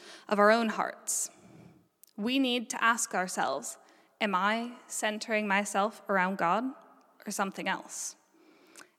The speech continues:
Am I seeking the glory of God or my own? Am I submitting myself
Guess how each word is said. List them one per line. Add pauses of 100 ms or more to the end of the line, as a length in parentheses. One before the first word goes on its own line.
Am
I
seeking (440)
the
glory
of
God (580)
or
my
own? (1120)
Am
I
submitting
myself